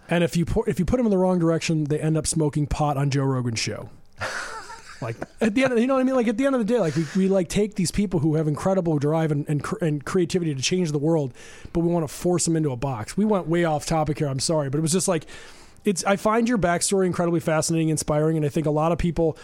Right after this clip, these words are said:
who catch this podcast are gonna be very lucky for it, because you're one of those examples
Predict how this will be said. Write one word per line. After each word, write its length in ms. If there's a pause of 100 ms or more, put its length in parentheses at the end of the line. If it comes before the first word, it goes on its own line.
(260)
who 120
catch 220
this 120
podcast 540 (160)
are 160
gonna 120
be 100
very 200
lucky 300
for 220
it, 60
because 360
you're 240
one 260
of 60
those 160
examples 680